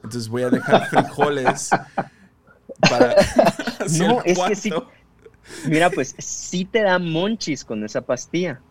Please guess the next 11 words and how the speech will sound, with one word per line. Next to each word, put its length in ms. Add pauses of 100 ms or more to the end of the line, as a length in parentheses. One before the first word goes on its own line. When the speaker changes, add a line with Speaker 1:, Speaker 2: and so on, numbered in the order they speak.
(260)
Speaker 2:
Entonces, 680
hay 160
veces 340
que 100
amanezco 800 (200)
y 260
el 160
paquete 560
de 120
galletas 560
dulces 580